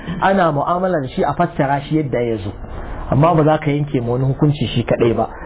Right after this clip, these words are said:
Da ka ga wani zai ce, "Ah, ina, ah, shi kenan wajen ka na wuta. Na ma riga na hango." To, wannan, wannan ha-, wannan, wannan ƴan ƙungiyar alwa'idiyya ce na kawarijawa. Su ne suke wannan.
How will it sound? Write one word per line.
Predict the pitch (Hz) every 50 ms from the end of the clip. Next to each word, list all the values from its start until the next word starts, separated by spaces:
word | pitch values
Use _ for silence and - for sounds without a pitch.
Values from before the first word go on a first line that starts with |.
| - -
Da | 120 -
ka | - 151 175 175
ga | 165 165 175
wani | 175 170 175 175 170 165 160
zai | 156 147
ce, | 151 -
"Ah, | - 494 539 494 494 320
ina, | 302 330 392 415 381 - - - - - - - - -
ah, | - 370
shi | 349 370 330 -
kenan | 311 262 254 269 277
wajen | 277 277 240 294 294 294
ka | 254 220
na | 180 175 180
wuta. | 196 208 - 214 - - - - - - - - - - - - - - - -
Na | 185 208 214
ma | 220 226 220
riga | 190 185 185 196 196
na | 196 196 196 180
hango." | 185 190 190 185 170 185 165 - - - - - - - - - - - - - - - - - - - - - - - - 143 135 139 139 - - - - - - - -
To, | 247 233 175 131 143 143
wannan, | 175 202 202 196 180 160 139 - -
wannan | - 190 196 190 170 147
ha-, | 131 147 147 143 - - - - - -
wannan, | 160 190 208 190 175 147 - 156 147 - 123 135 143 165
wannan | 202 208 202 185 175 160
ƴan | 180 180 180
ƙungiyar | - 196 190 175 156 170 - 160
alwa'idiyya | 156 143 135 135 143 143 139 135 120 160 180 175 175 151 127 - - -
ce | 110 104
na | 110 120
kawarijawa. | - - 165 170 165 165 156 156 147 143 151 147 139 135 123 110 - - - - - - - - -
Su | -
ne | 185 190 180 143
suke | - 165 - - 143
wannan. | 135 139 135 131 123 113